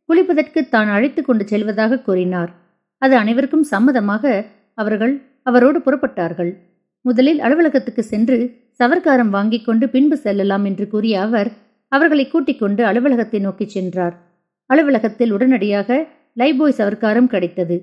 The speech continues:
அவர்கள் அதை பெற்றுக்கொண்டு புறப்பட்டார்கள். வேந்தன் முகாமின் முன்புறமாக போய் குளிப்பதே நல்லது என்று கூறி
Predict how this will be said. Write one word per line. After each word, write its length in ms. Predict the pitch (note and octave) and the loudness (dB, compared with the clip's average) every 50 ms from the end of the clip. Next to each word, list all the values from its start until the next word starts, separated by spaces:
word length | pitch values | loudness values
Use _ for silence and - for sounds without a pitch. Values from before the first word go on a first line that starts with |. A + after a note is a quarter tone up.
| - _ _ _ _ _ _ _ _ - | -8 _ _ _ _ _ _ _ _ -4
அவர்கள் 320 | B3 B3+ F4 D#4+ D4+ C4 | -2 0 0 2 2 2
அதை 140 | G#3+ G3 G3+ | 2 0 -2
பெற்றுக்கொண்டு 520 | G#3 G#3+ G3+ G#3 D#4 D4 - B3 A3 G#3+ | -4 -6 -6 -4 -4 -2 0 0 0 0
புறப்பட்டார்கள். 760 | G#3 G#3 G3+ A3+ A3 A#3 G#3+ - F#3+ F3 E3+ D#3 F3+ E3+ F3 F#3+ - - _ _ _ _ _ _ _ _ _ _ _ _ _ _ A3+ | -2 -2 -4 -4 -4 -4 -6 -4 -2 -4 -2 0 0 -2 -2 -2 -6 -12 _ _ _ _ _ _ _ _ _ _ _ _ _ _ 0
வேந்தன் 400 | A3 A3+ A#3+ A#3+ A3 B3+ C4 B3+ | 2 4 4 4 4 2 2 2
முகாமின் 420 | G#3 G3+ A#3+ D#4 D4+ C#4 C4 A3+ | 2 0 2 2 4 4 4 4
முன்புறமாக 520 | A3+ C4 D4 C#4+ C#4 A#3 G#3 G#3+ G#3+ G3+ G#3+ | 2 2 2 2 0 0 0 -2 -4 -4 -4
போய் 220 | G#3+ A3 A3 G#3+ G#3+ | -4 -4 -4 -4 -2
குளிப்பதே 380 | A3 A3 A#3 A3+ B3+ A#3+ D#4+ D4 | -2 -4 -2 -2 -2 0 0 0
நல்லது 380 | B3 G3 F#3 G3 G3+ F#3 G3+ G3+ | 0 0 -2 -2 -4 -2 -2 -2
என்று 220 | F#3+ F#3+ F3+ G3 F#3 | -2 -2 -4 -6 -6
கூறி 300 | F#3+ G#3 A3+ B3+ A#3 | -2 0 0 0 0